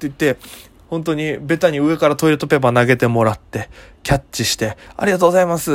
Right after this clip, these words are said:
っつって。で、バーって行きまして。で、なんとか危機を免れたんですけども、あ、今思ってもね、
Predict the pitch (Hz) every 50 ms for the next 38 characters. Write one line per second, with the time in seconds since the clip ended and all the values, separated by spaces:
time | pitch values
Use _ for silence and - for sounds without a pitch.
0 | 139 139 135 - - - - - - - _ - - - _ - _ - 139 123
1 | - 131 117 120 123 - - 117 107 - 120 113 110 - - - - - - -
2 | - - - - - - - - - - 151 147 156 156 160 156 143 - 151 139
3 | - - 135 127 - - 165 135 - 147 135 120 117 120 123 135 143 139 135 135
4 | 135 135 135 143 131 131 127 110 98 - - - 95 110 104 110 120 127 - -
5 | _ - - - - - - - - _ _ _ - - 143 156 175 180 190 214
6 | 208 175 156 147 147 139 - - 147 127 123 117 120 117 113 120 156